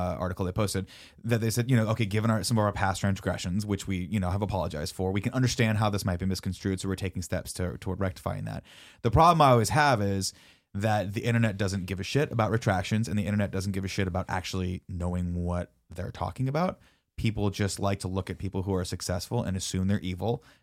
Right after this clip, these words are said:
and not bother reading up on the issue, um, and or giving it, you know, giving it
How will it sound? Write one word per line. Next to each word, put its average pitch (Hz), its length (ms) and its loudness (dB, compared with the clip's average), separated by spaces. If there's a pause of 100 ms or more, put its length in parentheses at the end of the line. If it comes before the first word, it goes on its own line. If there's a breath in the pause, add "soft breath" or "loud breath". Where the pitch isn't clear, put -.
(200 soft breath)
and 110 340 2
not 107 280 0
bother 95 580 0
reading 95 300 -4
up 101 120 2
on 82 120 0
the 80 120 -4
issue, 87 380 -6 (400 soft breath)
um, 95 400 2
and 101 240 -2
or 98 220 0
giving 95 320 0
it, 87 240 -2 (560)
you 120 100 6
know, 104 160 4
giving 117 240 4
it 110 60 4